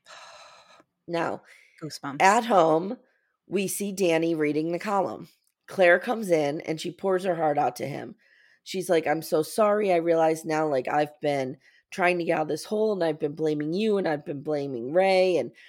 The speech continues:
Speaker 1: I did betray your trust because I disappeared. I emotionally bailed, and I haven't felt alive, but I'm working on something right now, and I really think it's worth something."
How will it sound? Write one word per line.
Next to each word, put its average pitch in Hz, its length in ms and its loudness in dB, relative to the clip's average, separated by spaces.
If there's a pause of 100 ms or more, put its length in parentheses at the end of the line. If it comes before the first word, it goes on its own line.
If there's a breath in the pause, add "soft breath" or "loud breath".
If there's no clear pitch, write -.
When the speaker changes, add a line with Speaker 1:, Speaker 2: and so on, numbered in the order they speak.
(160 loud breath)
Speaker 1:
I 156 100 2
did 214 300 -2
betray 190 320 0
your 180 120 2
trust 175 360 -2
because 160 280 -8
I 147 100 0
disappeared. 190 680 -4
I 160 80 2
emotionally 151 560 -4
bailed, 180 480 4
and - 140 -4
I 156 60 -4
haven't 165 380 -8
felt 147 220 -4
alive, 175 600 0 (440 soft breath)
but 180 100 0
I'm 190 200 4
working 226 440 0
on 151 200 -4
something 151 400 -6
right 147 200 -4
now, 151 220 -2
and 143 100 -4
I 135 40 -2
really 208 480 0
think 196 180 -6
it's 175 180 -4
worth 175 280 0
something." 190 640 -12